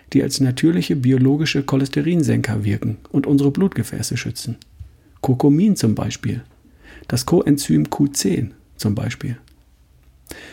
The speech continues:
Wäre es möglich, diese Stoffe, von denen wir bereits wissen, dass sie positiven Einfluss auf die bekannten Alterungsprozesse nehmen,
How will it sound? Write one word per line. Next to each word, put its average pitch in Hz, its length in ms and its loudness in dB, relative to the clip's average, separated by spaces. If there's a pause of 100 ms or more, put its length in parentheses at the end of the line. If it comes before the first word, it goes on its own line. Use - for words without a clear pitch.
(160)
Wäre 160 160 2
es - 180 -2
möglich, 151 480 2 (480)
diese 131 200 0
Stoffe, - 440 -2
von 135 220 2
denen 127 220 4
wir 127 80 2
bereits 110 440 -2
wissen, 151 300 2
dass 143 160 0
sie 127 80 0
positiven 139 640 2
Einfluss 151 520 0
auf 123 160 -6
die 135 100 0
bekannten 127 440 0
Alterungsprozesse 135 920 0
nehmen, 131 360 2